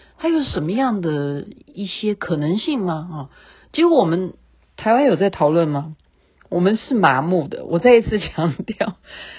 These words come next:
哦，我再一次强调，我们真正，我去绿岛的时候啊，很骄傲欸。你看我们坐船啊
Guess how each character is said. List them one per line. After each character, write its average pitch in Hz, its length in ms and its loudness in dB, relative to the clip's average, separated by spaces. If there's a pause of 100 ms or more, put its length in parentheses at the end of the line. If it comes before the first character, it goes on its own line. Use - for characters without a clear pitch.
(380)
哦， 147 240 -6 (320)
我 233 100 0
再 330 180 6
一 285 60 -4
次 277 140 -2
强 147 240 -4
调， 156 320 -2
我 214 140 2
们 349 300 2 (220)
真 392 220 4
正， 226 480 0
我 202 300 2
去 339 260 0
绿 339 220 4
岛 143 180 4
的 151 120 -2
时 143 180 -6
候 170 180 0
啊， 135 220 -4 (720)
很 220 200 -2
骄 330 280 4
傲 302 360 0
欸。 135 260 -4
你 185 80 -8
看 277 140 -4
我 226 40 -2
们 220 160 -4
坐 262 240 4
船 143 400 -6
啊 165 320 -12